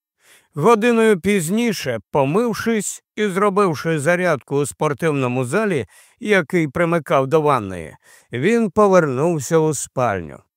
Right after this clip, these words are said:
Загорнувши нижню частину тіла у легку тканину, Макс Каленберг одяг білу сорочку і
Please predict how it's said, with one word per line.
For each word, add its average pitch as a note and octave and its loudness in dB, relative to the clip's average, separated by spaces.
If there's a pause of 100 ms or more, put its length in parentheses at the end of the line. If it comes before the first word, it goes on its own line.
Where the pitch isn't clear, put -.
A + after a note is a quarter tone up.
(500)
Загорнувши D#3 0
нижню C3+ -2
частину C3+ -2
тіла C3 -2
у C#3+ -2
легку C#3 -2
тканину, G#3 0 (260)
Макс F#3 -2
Каленберг G3 0 (100)
одяг E3 2
білу C3+ 0
сорочку F#3 2 (320)
і G3 -2